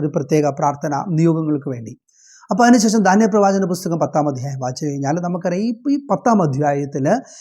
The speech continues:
ദാനിയേലിൻ്റെ പ്രാർത്ഥന കേട്ടിട്ട് ഈ പ്രാർത്ഥനയ്ക്ക്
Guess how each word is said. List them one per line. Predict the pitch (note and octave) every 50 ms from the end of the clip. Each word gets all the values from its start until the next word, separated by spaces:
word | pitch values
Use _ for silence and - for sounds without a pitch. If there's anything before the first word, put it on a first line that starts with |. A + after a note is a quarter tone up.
| - - - D#3 C#3+ F3+
ദാനിയേലിൻ്റെ | F3 G3 G#3 A#3 A#3+ B3 B3 B3 B3 B3 A#3 A#3+ A#3 A#3+ C4
പ്രാർത്ഥന | B3 D3+ E3+ F#3+ - - - - A3 G#3+ G#3 G3 D#3+ -
കേട്ടിട്ട് | D3+ C#3 C#3 C#3+ D#3 C#3 C3 C#3+ D3+ G3+ C4+ - - - - _ G#3
ഈ | G#3 - -
പ്രാർത്ഥനയ്ക്ക് | G3+ F#3 G#3 G#3 - A#3+ A#3 A#3+ G#3 G#3